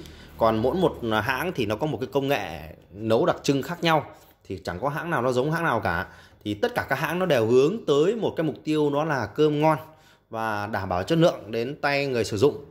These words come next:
Họ là người nhà, những nhà sản xuất lớn, họ cũng có những cái nghiên cứu thị trường nhất định. Nên là em nghĩ rằng một số bác là với có một, một cái tiêu chuẩn nó khá là lạ,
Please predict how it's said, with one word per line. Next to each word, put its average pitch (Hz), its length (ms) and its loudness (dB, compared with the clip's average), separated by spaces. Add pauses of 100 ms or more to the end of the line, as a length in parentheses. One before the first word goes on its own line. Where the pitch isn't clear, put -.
(120)
Họ 113 220 -4
là 117 200 2
người 110 280 -2
nhà, 110 200 0
những 147 180 -2
nhà 123 120 2
sản 95 140 -4
xuất - 200 -4
lớn, 143 240 6 (500)
họ 131 160 2
cũng 165 300 -4
có 147 280 2
những 202 260 -2
cái 165 200 0
nghiên 190 300 2
cứu 190 260 0
thị 165 120 -2
trường 123 220 2
nhất 170 100 -2
định. 170 140 0 (540)
Nên 143 180 2
là 120 480 0
em 139 180 -2
nghĩ 156 160 -4
rằng 117 460 -6
một 113 100 -2
số 139 200 0
bác 170 260 2
là 110 320 -4
với 110 240 -2
có 160 120 -6
một, 143 260 -6 (140)
một 110 180 -6
cái 139 80 -2
tiêu 143 220 0
chuẩn 92 240 0
nó 123 100 -4 (280)
khá - 140 2
là 160 100 4
lạ, 143 300 4